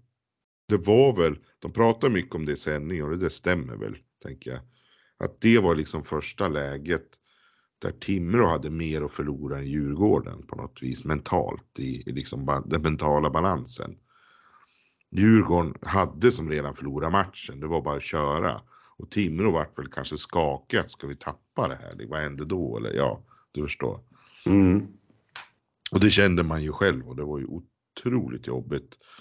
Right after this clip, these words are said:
Speaker 1: Och det var otroligt mycket avblåsningar. Och det tog, de här sista minuterna tog ju en evighet att spela.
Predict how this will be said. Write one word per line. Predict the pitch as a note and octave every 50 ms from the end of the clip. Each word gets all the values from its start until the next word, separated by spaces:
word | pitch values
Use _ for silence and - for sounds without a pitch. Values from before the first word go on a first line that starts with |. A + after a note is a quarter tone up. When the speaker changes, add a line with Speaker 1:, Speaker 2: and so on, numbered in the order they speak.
| - - - - _ _ -
Speaker 1:
Och | F#2+ F#2+
det | G2
var | F#2+ G2 - - B2+
otroligt | A2+ G#2 - - - - - - G#2 A2 A2 C3+ E3+ F3 G#2+ D2 - - G#1+ A1 A1+ - - - - -
mycket | - F2+ E2 - - _ - - D2+ -
avblåsningar. | - F#2+ F#2 D2+ B1+ - - F2+ G#2+ B2 A#2+ G2+ - - - C#2+ C2+ B1 A1 - - _ _ - - _ _ _ -
Och | G2 G2
det | G2+
tog, | G2+ - - A2+ A2 G#2 - - -
de | - A#2 G#2+
här | F2+ F#2+ - D3
sista | D#3 - - F#2+ D#2+ - - - A#2
minuterna | A#2 F#2 D#2 E2 G2+ B2+ C3+ C3 - - D#2
tog | C#2+ - - G2 G2+ F#2 D#2+
ju | E2+
en | E2 D#2 - -
evighet | F#2+ G2 D#2+ C#2 C#2+ C2+ C#2+ D#2 F#2+ C3 D3+ A2 B1 - -
att | A#1
spela. | - - - A#1+ A1+ G1+ G1+ G1+ -